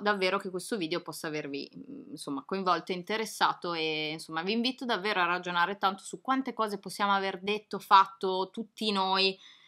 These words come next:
nel nostro quotidiano che hanno sicuramente, eh, discriminato altre donne. Poi ci tengo a dire, io non penso assolutamente che le donne, eh, facciano tutto giusto, anzi, eh, non è assolutamente così,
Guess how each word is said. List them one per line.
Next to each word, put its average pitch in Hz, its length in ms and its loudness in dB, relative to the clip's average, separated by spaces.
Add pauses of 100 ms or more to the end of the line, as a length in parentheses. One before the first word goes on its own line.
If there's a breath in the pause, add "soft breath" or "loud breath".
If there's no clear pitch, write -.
nel 185 160 0
nostro 190 340 -2
quotidiano 165 720 0
che 156 300 -4
hanno 214 400 4
sicuramente, 175 1080 -2
eh, 156 500 -2
discriminato 160 640 -4
altre 156 300 -6
donne. 151 460 -4
Poi 320 120 0
ci 220 140 -4
tengo 185 220 -2
a 180 60 0
dire, 170 260 -2
io 233 180 -4
non 202 140 -2
penso 190 440 -4
assolutamente 175 760 0
che 160 200 -4 (280 loud breath)
le 185 140 -2
donne, 170 600 0
eh, 147 280 -6
facciano 156 360 -8
tutto 151 260 -14
giusto, 196 480 -4
anzi, 156 520 -2
eh, 156 540 -4
non 185 180 0
è 208 120 10
assolutamente 180 840 6
così, 175 420 -4